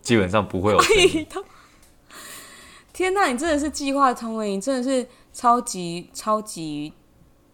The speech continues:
Speaker 2: 处女座。我最近啊，就是有跟，哎，我，我不小心，我们又离题了，可是我好想讲，我最近跟一个那个家长在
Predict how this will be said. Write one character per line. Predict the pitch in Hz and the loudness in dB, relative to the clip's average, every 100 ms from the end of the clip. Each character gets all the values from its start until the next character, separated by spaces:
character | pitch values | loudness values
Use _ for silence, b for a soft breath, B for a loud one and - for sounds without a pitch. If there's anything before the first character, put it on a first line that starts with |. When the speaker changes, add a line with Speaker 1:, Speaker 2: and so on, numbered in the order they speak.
| _ _ _ _ _ _ _ | _ _ _ _ _ _ _
Speaker 2:
处 | - 220 | -10 -8
女 | 180 - | -8 -12
座。 | - 160 - - _ b b b b b b b | -12 -12 -12 -18 _ b b b b b b b
我 | 202 | -10
最 | 202 330 | -2 -2
近 | 277 320 262 | 0 0 2
啊， | 214 | 0
就 | 247 | -2
是 | 247 | 0
有 | 254 | -2
跟， | 180 202 202 202 - _ _ | 0 -2 -2 -6 -10 _ _
哎， | 254 | 0
我， | 226 220 | 2 0
我 | 214 | -2
不 | 349 | 0
小 | 339 | 2
心， | 220 277 269 - | 2 2 0 0
我 | |
们 | 208 220 | -2 0
又 | 269 | 0
离 | 202 | -2
题 | 196 196 | -6 -6
了， | 175 170 | -6 -6
可 | |
是 | 247 | -2
我 | 302 | 0
好 | 202 | 0
想 | 208 | -2
讲， | 208 - 69 | -6 -8 -10
我 | 190 | -10
最 | 202 | -6
近 | 277 262 | -2 -2
跟 | 247 | -4
一 | 233 | -4
个 | 214 | -4
那 | 190 202 | -4 -4
个 | 196 | -8
家 | 185 196 | -8 -10
长 | 190 156 | -10 -10
在 | 185 | -10